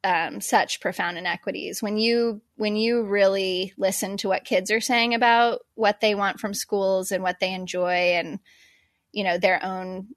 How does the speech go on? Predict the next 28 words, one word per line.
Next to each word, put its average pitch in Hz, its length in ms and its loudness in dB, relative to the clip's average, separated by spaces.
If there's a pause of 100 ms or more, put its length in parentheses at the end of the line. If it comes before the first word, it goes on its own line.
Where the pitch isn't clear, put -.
(160)
very 185 320 4
innate 180 440 -4
curiosity 180 580 0
for 233 180 -2
learning 269 380 4
and 190 100 -2
all 185 160 2
the 185 80 -4
rest 185 320 2
of 180 60 -4
it, 180 280 0 (160)
it's 190 300 -4
pretty 196 320 -2
straightforward 190 720 0
and, 190 100 0
and 180 200 -2
it's, - 380 -8
it's 190 220 -4
gorgeous. - 760 -8
So - 160 -2
I, 175 420 2
I 214 40 4
guess 240 240 6
it's 208 120 -8
just - 200 -10
kids. - 500 -10
I 208 60 -4
think - 400 -8